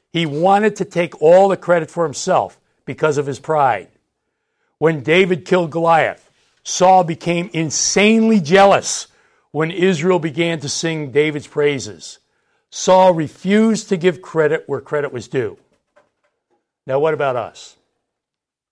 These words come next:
Watch out for your pride, which always wants you to take credit for yourself.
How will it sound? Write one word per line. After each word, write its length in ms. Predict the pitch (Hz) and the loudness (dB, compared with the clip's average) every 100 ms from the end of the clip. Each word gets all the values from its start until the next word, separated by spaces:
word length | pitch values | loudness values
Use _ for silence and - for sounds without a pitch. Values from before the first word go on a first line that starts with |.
| _ _ | _ _
Watch 380 | 135 185 202 190 | 0 0 0 2
out 240 | 165 165 | 2 0
for 140 | - 147 | -4 -8
your 140 | 131 | -8
pride, 580 | 135 139 123 123 120 104 | -8 -8 -4 -2 -4 -8
which 200 | 113 - | -16 -12
always 540 | - 165 185 185 180 123 | 0 2 2 0 -2 -6
wants 420 | 139 139 135 - | -8 -6 -8 -12
you 240 | 135 127 | -10 -8
to 80 | 120 | -8
take 300 | 113 131 113 | -10 -10 -10
credit 360 | - 131 117 117 | -10 -8 -8 -10
for 140 | - | -14
yourself. 720 | 104 98 - 117 90 - _ | -16 -14 -12 -10 -12 -16 _